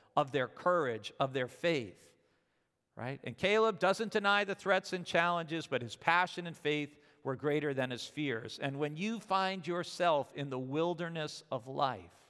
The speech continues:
when there is no going back to the way life was before, and there are threats and challenges lying ahead, what is needed is passionate, committed faith.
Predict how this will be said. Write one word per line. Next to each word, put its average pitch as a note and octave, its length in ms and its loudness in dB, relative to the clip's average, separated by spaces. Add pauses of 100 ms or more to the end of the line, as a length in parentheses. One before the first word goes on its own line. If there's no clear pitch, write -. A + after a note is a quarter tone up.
(880)
when C#3 120 -2
there E3 160 6
is G3 220 4
no G3+ 200 6
going D#3 360 2
back C3+ 360 4
to C#3+ 100 -4
the C3 120 -2
way C#3+ 220 2
life C3+ 340 2
was C3+ 280 -2
before, B2 580 -4 (240)
and C#3+ 160 0
there C#3+ 160 4
are B2+ 140 4
threats F3+ 480 2
and E3+ 120 -6
challenges D3+ 680 -2
lying C#3+ 500 2
ahead, B2 520 0 (260)
what C#3 180 4
is C#3 200 -2
needed D3+ 560 0 (180)
is - 260 -6
passionate, F3 720 2 (220)
committed C#3 640 2 (260)
faith. A2+ 480 -4